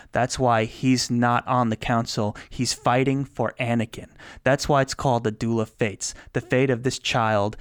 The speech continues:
and depending on how this fight goes, Anakin's life will be dramatically different." So that moment in that movie, which a lot of people diminish as, "Oh, this is a cool lightsaber fight," but it's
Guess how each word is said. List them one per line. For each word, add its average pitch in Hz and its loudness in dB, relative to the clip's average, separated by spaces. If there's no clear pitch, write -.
and 123 -2
depending 117 0
on 110 -2
how 120 2
this 135 0
fight 151 0
goes, 135 2
Anakin's 127 0
life 113 0
will 120 0
be 110 0
dramatically 107 -2
different." 104 -6
So - -2
that 120 2
moment 139 2
in 113 0
that 120 2
movie, 113 0
which 120 0
a 110 0
lot 113 2
of 123 0
people 127 0
diminish 117 0
as, 107 0
"Oh, 127 4
this 117 0
is 131 -6
a 113 -6
cool 123 -4
lightsaber 120 -2
fight," 101 -2
but 107 2
it's 127 -2